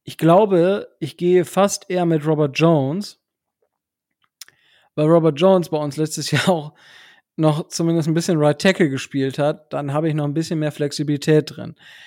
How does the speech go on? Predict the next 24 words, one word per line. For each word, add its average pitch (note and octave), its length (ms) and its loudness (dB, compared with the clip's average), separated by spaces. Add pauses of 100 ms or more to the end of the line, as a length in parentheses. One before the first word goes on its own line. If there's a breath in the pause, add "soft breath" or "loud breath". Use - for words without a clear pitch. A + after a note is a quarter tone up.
(560 loud breath)
Ich - 140 -20
kann E3 240 2
aber, E3 340 2 (440 loud breath)
das D#3 180 -2
ist F3 160 -2
halt E3+ 180 4
wieder F3 240 2
so D3+ 280 0
super, F3 640 0
super D3 520 -2 (120)
touchy, G#3 560 -6 (800)
ähm, E3 500 2 (1000)
weil D#3 560 0 (440)
das, F3 240 2
was D#3 160 2
letzte F3+ 260 2
Saison D#3+ 680 -2
von D3+ 200 -6
Solomon C#3+ 400 0
Kindley G#3 360 -4
kam, F#3+ 260 -2
war F#3 120 -2
nicht E3+ 160 -4
viel. A3 340 -6